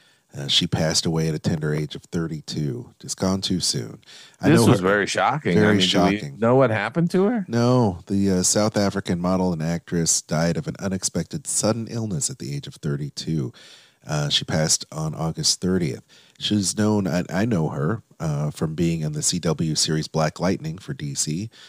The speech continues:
Speaker 1: but she's also been in shows like Spud, Death Race three, Inferno,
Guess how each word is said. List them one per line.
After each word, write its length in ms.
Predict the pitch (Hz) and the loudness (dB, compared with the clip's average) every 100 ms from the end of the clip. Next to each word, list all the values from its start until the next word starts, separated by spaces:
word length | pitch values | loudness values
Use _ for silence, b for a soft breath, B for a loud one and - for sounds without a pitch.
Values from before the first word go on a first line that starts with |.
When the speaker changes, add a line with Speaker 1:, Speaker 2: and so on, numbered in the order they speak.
| B B - | B B -6
Speaker 1:
but 160 | 82 | 0
she's 260 | - 95 85 | 0 2 2
also 340 | 85 82 90 | 4 4 0
been 200 | 78 82 | 0 -2
in 160 | 80 76 | -2 -4
shows 300 | - 76 71 | -4 -2 -2
like 160 | 78 | -2
Spud, 480 | - - 90 90 - - | -4 0 2 2 0 -4
Death 280 | 85 87 - | -2 -2 -2
Race 320 | 82 76 - | -2 0 -4
three, 500 | - 90 95 101 107 | -4 0 2 2 0
Inferno, 680 | - 73 - 98 104 110 113 | -4 -6 -2 0 2 0 -2